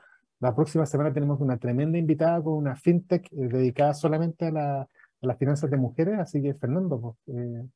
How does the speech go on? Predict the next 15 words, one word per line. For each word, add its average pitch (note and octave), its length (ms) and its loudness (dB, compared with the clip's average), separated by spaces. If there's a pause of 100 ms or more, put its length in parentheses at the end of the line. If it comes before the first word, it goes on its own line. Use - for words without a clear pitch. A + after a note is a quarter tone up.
(300)
tremendo D#3+ 360 2
desafío D#3+ 520 2
ahí D#3+ 240 2
que C3+ 440 -2
estar D3 260 -2
sin E3+ 320 2
ti F#3+ 140 4
para E3 260 2
poder D3 340 0
sostener F3 380 -4
este F3+ 160 0
programa E3+ 280 4
por E3+ 140 2
una F#3+ 120 0
hora. A#2+ 240 0